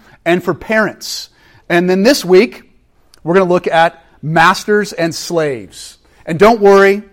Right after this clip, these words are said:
we're gonna address the elephant in the room. Don't worry. We're gonna get to it. We're gonna look at what the Bible says about a meta picture here, but we're gonna dive in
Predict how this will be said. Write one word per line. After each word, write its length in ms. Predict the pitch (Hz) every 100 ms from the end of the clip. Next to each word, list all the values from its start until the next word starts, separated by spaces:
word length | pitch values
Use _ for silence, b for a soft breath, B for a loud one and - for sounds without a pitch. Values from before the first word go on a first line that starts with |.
| b b b
we're 140 | 160
gonna 140 | 202 185
address 400 | 170 151 175 170
the 80 | 170
elephant 340 | 147 151 147
in 60 | 139
the 40 |
room. 300 | 139 120 92
Don't 200 | - 139
worry. 220 | 143 120 104
We're 140 | 127
gonna 140 | 139
get 240 | 131 165 165
to 160 | 165
it. 80 | 156
We're 100 | 143
gonna 140 | 147 143
look 140 | 165
at 120 | 147
what 200 | 151 170
the 40 | 151
Bible 640 | 117 147 170 175 170 165 b b
says 500 | - 170 151 151 147
about 240 | 143 139 131
a 60 |
meta 360 | 131 147 165 156
picture 420 | - 165 - 160
here, 280 | 165 175 180 b b -
but 120 | 147
we're 160 | 160 180
gonna 120 | 160
dive 440 | 127 151 156 151
in 360 | 151 151 151